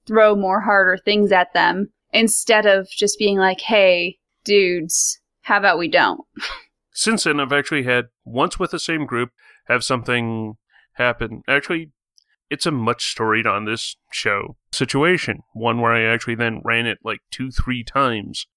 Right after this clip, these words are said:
Speaker 2: afterwards with different players to see what did I mess up. Because I was still under the impression that I had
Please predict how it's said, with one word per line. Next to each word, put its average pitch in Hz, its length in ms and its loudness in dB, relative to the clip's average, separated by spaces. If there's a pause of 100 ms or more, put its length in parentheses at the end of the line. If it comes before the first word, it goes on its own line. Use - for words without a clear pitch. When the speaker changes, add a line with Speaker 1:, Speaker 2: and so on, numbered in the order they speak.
(140)
Speaker 2:
afterwards 117 680 -4
with 101 320 -10
different 117 380 -4
players 147 380 -2
to 117 80 -6
see 117 220 -6 (180)
what 117 260 -2
did 120 160 -2
I 110 140 0
mess 107 340 -8
up. 143 200 0 (300)
Because 123 200 -2
I 123 80 2
was 123 140 -2
still 165 280 0
under 127 220 0
the 113 340 -6
impression 120 560 -4
that 107 140 -4
I 107 140 0
had 104 100 -4